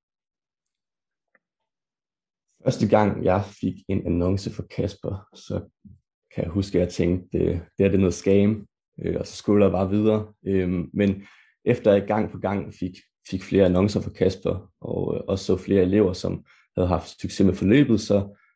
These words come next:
så begyndte det virkelig at fange min interesse, og jeg begyndte også at, at gå ind på YouTube og se nogle videoer fra Kasper, og, øh, så, hvis jeg husker rigtigt, så var det en video om, om faste, og, øh,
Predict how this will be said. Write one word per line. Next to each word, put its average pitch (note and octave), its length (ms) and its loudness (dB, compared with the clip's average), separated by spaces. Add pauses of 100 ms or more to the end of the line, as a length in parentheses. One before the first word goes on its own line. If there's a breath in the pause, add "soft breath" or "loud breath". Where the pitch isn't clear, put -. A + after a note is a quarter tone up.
(120 loud breath)
så G#2+ 120 0
begyndte G#2 260 2
det G2 80 0
virkelig G2 260 0
at E2+ 60 -4
fange G2 240 0
min F2+ 160 -4
interesse, G2 720 -4 (100)
og - 380 -10
jeg F2 140 -2
begyndte - 360 0 (920)
også - 360 -6
at, - 280 -10
at - 120 -14
gå G#2 60 2
ind F#2+ 140 0
på - 60 -12
YouTube A2 500 4
og - 180 -8 (400 soft breath)
se A#2+ 160 2
nogle G#2+ 240 4
videoer A2+ 300 2
fra G2 120 -8
Kasper, - 600 -6
og, F#2 440 -2
øh, F2 100 -4 (420 soft breath)
så, - 400 2 (200)
hvis - 160 -4
jeg G2+ 60 2
husker G2 200 0
rigtigt, G2+ 200 -2
så G2+ 80 -2
var G2+ 60 2
det F#2+ 80 0
en F#2 100 -4
video G2 460 -4 (140)
om, - 240 -10
om - 140 -8
faste, A2+ 560 0 (1000)
og, F#2+ 360 2
øh, F#2 200 -6